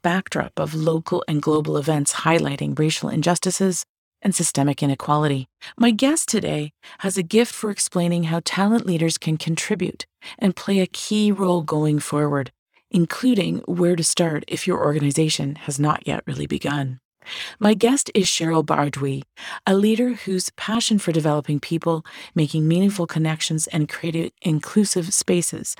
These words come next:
has driven her career journey in talent management. Cheryl's professional career started in training, and through a series of pivots, opportunities, and accomplishments, she's evolved into a trusted advisor and respected leader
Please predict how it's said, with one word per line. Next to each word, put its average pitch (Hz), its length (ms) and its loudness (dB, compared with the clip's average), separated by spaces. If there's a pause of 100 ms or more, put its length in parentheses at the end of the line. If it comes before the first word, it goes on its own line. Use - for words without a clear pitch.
(320)
has 196 220 -2
driven 220 320 2
her 202 140 2
career 170 300 -4
journey 160 340 0
in 156 180 0
talent 139 400 -4
management. 135 580 -2 (320)
Cheryl's 320 300 4
professional 165 560 0
career 156 380 -4
started 208 440 -2
in 180 140 4
training, 147 460 0 (280)
and 196 300 2
through 196 180 2
a 180 60 2
series 247 340 2
of - 120 -4
pivots, 190 500 -2
opportunities, 175 640 -2
and 160 100 0
accomplishments, 180 680 -2 (320)
she's 190 240 0
evolved 190 460 2
into 196 200 2
a 170 60 0
trusted - 460 -2
advisor 165 640 -2
and 165 120 -4
respected - 540 -4
leader 147 320 0